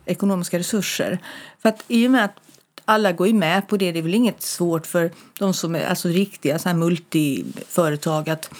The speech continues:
att godkänna att man ska ha med någon som är icke-binär och man ska ha med någon som har, eh, alltså, representerar en annan minoritet,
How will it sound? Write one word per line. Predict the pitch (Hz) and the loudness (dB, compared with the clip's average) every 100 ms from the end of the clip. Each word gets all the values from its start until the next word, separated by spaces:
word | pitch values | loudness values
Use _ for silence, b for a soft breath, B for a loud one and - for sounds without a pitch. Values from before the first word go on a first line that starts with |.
| B B B B | B B B B
att | - 160 - - | 0 0 -2 -4
godkänna | 170 170 160 190 156 151 156 | 0 0 2 2 2 0 -2
att | 151 | -2
man | 151 | -4
ska | - 151 | 0 2
ha | |
med | 147 147 139 - | 2 0 -2 -6
någon | 151 160 147 | -2 0 0
som | - 151 | 0 0
är | 147 - | 0 -2
icke-binär | 160 156 170 151 151 147 147 | -4 0 2 2 2 0 0
och | 151 | 0
man | 147 | 0
ska | 160 | 0
ha | 151 | 0
med | 156 | 0
någon | 160 160 165 | 0 2 2
som | 170 180 - | 2 0 0
har, | - - - 269 233 226 | -10 -4 2 4 2 -2
eh, | 233 208 - - | -4 -4 -10 -4
alltså, | 220 180 - 190 - | -2 -4 -8 -10 -4
representerar | 196 185 170 185 | -4 -2 -2 0
en | 160 | 0
annan | 160 156 147 147 | 0 -2 -4 -4
minoritet, | 156 151 151 160 156 | -6 -6 -6 -8 -10